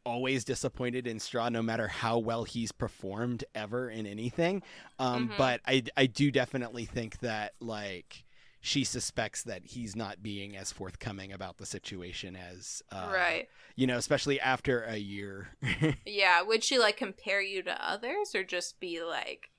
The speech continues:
Speaker 2: disappointed? <laughs>
Speaker 1: I think, I think she would. Uh, I, I think the, uh, Zarelian society is very,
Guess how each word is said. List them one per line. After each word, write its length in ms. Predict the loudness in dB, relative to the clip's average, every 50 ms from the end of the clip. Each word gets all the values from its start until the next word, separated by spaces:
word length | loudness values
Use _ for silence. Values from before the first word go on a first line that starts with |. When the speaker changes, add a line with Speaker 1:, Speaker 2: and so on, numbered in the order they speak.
| _ _
Speaker 2:
disappointed? 1000 | -10 -8 -6 -6 -8 -10 -12 -14 -14 -4 -2 -2 -2 0 2 0 0 0 -2 -6 -8 -12 -12 -10 -10 -10 -12
<laughs> 340 | -14 -18 -18 -14 -14 6 10
Speaker 1:
I 120 | 12 12
think, 280 | 12 10 6 2 2 4 6
I 80 | 8 8
think 220 | 8 6 2 0
she 160 | 0 0 0
would. 300 | 4 6 8 8 8 8 6
Uh, 280 | 2 2 2 2 2 2 2
I, 160 | 2 2 2 0
I 40 | 0
think 260 | 0 0 0 -2 -2
the, 340 | -2 0 2 2 2 0 -2 -2
uh, 280 | 0 0 0 0 -2 -2
Zarelian 540 | -4 -2 0 2 2 2 2 2 2 2
society 680 | 0 0 -2 0 0 0 2 0 0 0 -2 -2 -2 -2
is 140 | -2 -2
very, 840 | -4 -4 -2 -2 0 0 0 0 0 2 2 0 0 0 -2 -4 -6